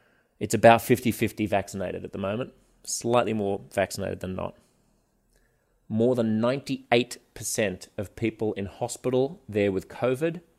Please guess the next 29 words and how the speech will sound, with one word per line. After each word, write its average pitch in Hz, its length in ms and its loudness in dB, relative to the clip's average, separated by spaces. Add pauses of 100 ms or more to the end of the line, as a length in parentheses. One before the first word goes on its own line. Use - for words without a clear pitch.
(140)
are 104 140 -2
unvaccinated. 92 680 -4 (800)
More 117 240 2
than 110 220 2
ninety-nine 117 880 -2
percent 104 600 -6
of 101 140 -8
the - 60 -10
people 107 240 -2
who 101 100 -4
are 98 40 -6
currently 104 320 -8
dying 98 320 -4
of 95 100 -10
covid 85 340 -6 (1080)
are 113 120 -2
unvaccinated. 87 640 -6 (3250)
Even 165 220 6
if 156 100 2
you 151 80 6
have 135 160 2
suspicions, - 720 -4 (500)
about 113 260 4
Big 123 140 2
Pharma, 95 420 -4 (320)
if 110 140 -12
you 120 80 -2
have 123 140 0
suspicions - 720 -6